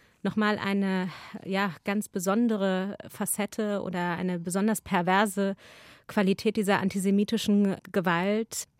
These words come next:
bezeugen müssen, nämlich zum ersten Mal ist in diesem Ausmaß Antisemitismus auch zum Motiv für sexualisierte Gewalt in seiner schlimmsten Form geworden, in Form von Vergewaltigungen, Verstümmelungen, Verschleppungen von Frauen,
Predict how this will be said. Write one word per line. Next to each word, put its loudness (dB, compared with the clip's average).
bezeugen 4
müssen, 4
nämlich 2
zum 0
ersten 2
Mal 4
ist -2
in 4
diesem 2
Ausmaß 0
Antisemitismus 0
auch 0
zum 0
Motiv -4
für 2
sexualisierte 0
Gewalt -2
in 2
seiner 2
schlimmsten -4
Form 0
geworden, -2
in -4
Form -4
von -4
Vergewaltigungen, -2
Verstümmelungen, 0
Verschleppungen -2
von -4
Frauen, -2